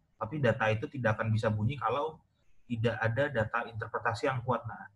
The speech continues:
kurang lebih di situ. Jadi silakan kalau merasa ketinggalan dari sesi sebelumnya bisa nonton, sudah diupload semua, dan sesi ini pun akan direkam dan akan diupload. Nah,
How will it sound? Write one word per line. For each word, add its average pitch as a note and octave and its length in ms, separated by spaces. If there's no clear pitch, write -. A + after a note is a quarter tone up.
kurang G#2+ 240
lebih A#2+ 160
di A2+ 80
situ. G#2+ 160
Jadi C#3 240
silakan B2+ 500
kalau A2 480
merasa A2 320
ketinggalan A2+ 640
dari G#2+ 240
sesi A2 300
sebelumnya G#2 580
bisa - 240
nonton, G2+ 400
sudah A2 320
diupload G#2 400
semua, G#2+ 480
dan B2 320
sesi B2 400
ini B2+ 160
pun D#3+ 240
akan A#2 320
direkam B2+ 480
dan G#2 160
akan G#2 320
diupload. G2+ 320
Nah, A2 240